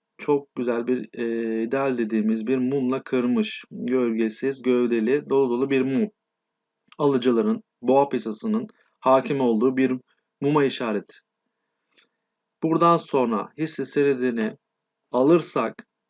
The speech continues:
yükselme ihtimalini daha fazla gördüğümüz için, e, sonrasında hisse, e, buradan iki altmış iki seviyelerinden, e, yedilere doğru hızlı bir şekilde gelmişti.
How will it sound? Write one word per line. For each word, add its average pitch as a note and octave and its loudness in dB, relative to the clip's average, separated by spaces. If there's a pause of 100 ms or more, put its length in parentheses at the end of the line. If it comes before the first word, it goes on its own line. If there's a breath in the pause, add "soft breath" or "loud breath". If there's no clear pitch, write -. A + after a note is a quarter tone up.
(460)
yükselme C3 -2
ihtimalini A#2 -2
daha C3+ 0
fazla A#2+ -2
gördüğümüz A2+ -2
için, A2 -8 (680)
e, G#2+ -4 (1300)
sonrasında C#3+ -2
hisse, B2+ -4 (760)
e, G#2 -6
buradan C3 0
iki D3+ -4
altmış - -6
iki - -14
seviyelerinden, A2+ -2 (760)
e, - -6 (300)
yedilere B2 0
doğru C3+ 2 (520)
hızlı C#3 -2
bir C#3 -4
şekilde A#2+ -2
gelmişti. B2 0